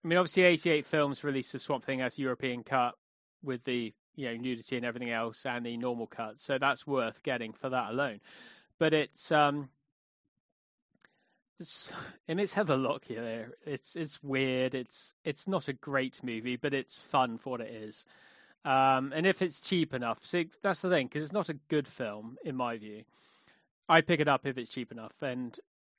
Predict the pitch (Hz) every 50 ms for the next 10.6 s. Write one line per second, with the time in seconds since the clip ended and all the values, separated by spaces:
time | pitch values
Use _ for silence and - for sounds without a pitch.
0 | _ - 160 139 - - - 170 156 147 143 139 127 131 135 139 139 131 - -
1 | 147 131 123 127 117 131 123 120 117 - - - 120 110 113 117 110 - 123 113
2 | 113 117 127 135 131 123 - 135 127 120 117 120 123 127 113 107 110 110 - _
3 | _ _ _ _ _ _ _ _ _ _ _ _ _ _ _ _ _ _ _ _
4 | _ - 151 147 139 135 139 - 139 135 135 139 127 135 143 135 131 127 120 -
5 | - - 127 131 135 123 120 113 120 - 135 120 117 113 113 131 127 - - 127
6 | 123 117 120 127 117 117 - - - - 127 - - 131 123 127 120 - - -
7 | - - 135 131 147 160 165 165 - _ _ _ _ _ _ _ _ _ _ _
8 | _ _ _ 139 131 131 131 131 135 135 135 131 127 127 - _ _ _ _ _
9 | _ _ _ _ _ _ _ - - _ _ _ _ _ _ _ _ - 226 220
10 | 165 - - - - 196 180 185 180 175 160